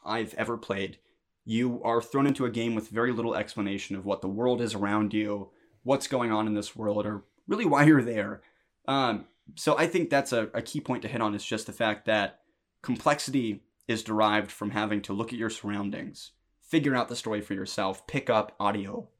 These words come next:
logs. And those audio logs would tell you what happened in Rapture anywhere from, you know, three, four years ago, uh, to current date. So you had to actually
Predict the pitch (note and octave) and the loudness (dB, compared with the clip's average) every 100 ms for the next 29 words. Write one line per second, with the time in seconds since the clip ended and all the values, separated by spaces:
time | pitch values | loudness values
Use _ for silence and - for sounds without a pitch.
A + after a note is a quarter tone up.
0 | _ G#2 F2 D#2+ - - _ _ _ _ | _ -4 -4 -4 -12 -18 _ _ _ _
1 | - D3 D3+ C#3+ - G#3 D#3+ B2+ B2 - | 4 8 8 6 4 2 4 4 2 0
2 | G#2+ C#3+ B2 G#2+ A2 A#2+ - A2 G#2+ G#2 | -4 0 2 0 0 -2 0 -2 -2 -4
3 | G#2 - A2 G#2+ F#2+ - _ _ _ - | -4 -6 -4 -4 -6 -12 _ _ _ 0
4 | C3 A#2+ A2+ A2 A2 G#2+ G#2 - _ _ | 2 2 0 -2 -2 0 -2 -6 _ _
5 | _ A2+ B2+ B2 B2 B2+ B2 - - A#2+ | _ 2 4 6 6 4 2 -8 -2 0
6 | A#2 A2 A#2 B2 C3 C#3 C#3+ - - _ | 2 2 2 4 6 6 4 -4 -18 _
7 | _ - G#2+ G#2 - - C#3 - C3 G2 | _ 0 2 2 -2 0 2 4 2 2
8 | A2 - - C#3+ C#3+ C3 A2 A#2 A#2 A2+ | 2 2 2 4 6 4 4 4 2 -2
9 | A2 G#2 G2+ | -2 -2 -4